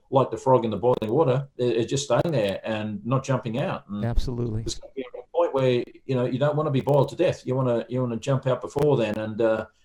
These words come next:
Speaker 1: and I think the time is now. We've really gotta start, you know, putting our priorities in order, and let's focus on what's really important and discard everything that's not important, and really, really focus on that. And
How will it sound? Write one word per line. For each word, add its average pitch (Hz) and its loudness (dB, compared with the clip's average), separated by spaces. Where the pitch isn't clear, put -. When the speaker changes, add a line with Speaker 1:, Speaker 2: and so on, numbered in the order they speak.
Speaker 1:
and 123 -2
I 120 2
think 135 -6
the - -16
time 127 0
is 101 -6
now. 127 0
We've 110 -4
really 113 -6
gotta 107 -4
start, 113 -4
you 117 -8
know, 107 -6
putting 131 -2
our 117 4
priorities 117 0
in 110 -6
order, 117 2
and 110 -4
let's 135 0
focus 131 2
on 110 -2
what's 107 -4
really 131 2
important 110 -2
and 104 -4
discard 120 0
everything 107 0
that's 98 -6
not 113 0
important, 92 -8
and 104 -4
really, 123 4
really 117 0
focus 123 -2
on 98 -4
that. 85 -6
And 101 -4